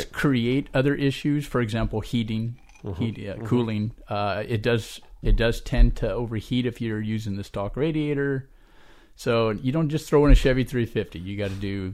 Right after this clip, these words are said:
Speaker 2: different radiator and be aware of, uh, the drive shaft, uh, torque.
Speaker 1: Okay.
Speaker 2: So,
Speaker 1: Uh, you know, the, uh, have you ever tried to do a Chevy Straight Six with the, uh,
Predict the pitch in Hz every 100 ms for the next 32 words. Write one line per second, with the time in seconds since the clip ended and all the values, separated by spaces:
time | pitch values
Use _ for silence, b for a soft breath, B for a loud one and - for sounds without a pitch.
0 | 120 104 98 - 123 139 135 131 123 120
1 | 117 104 98 110 107 104 104 101 101 98
2 | 95 95 - 98 - - - - 104 98
3 | 98 101 - 95 92 - - - - -
4 | _ - - 92 95 107 - - 120 90
5 | - - - - 92 - 92 - 87 98
6 | 98 B B - 139 170 147 131 120 139
7 | 143 139 127 127 135 143 196 - - 208
8 | 190 165 190 190 190 160 143 - 160 170
9 | - 170 165 180 165 - - 147 147 -
10 | 151 147 147 139 139 139 135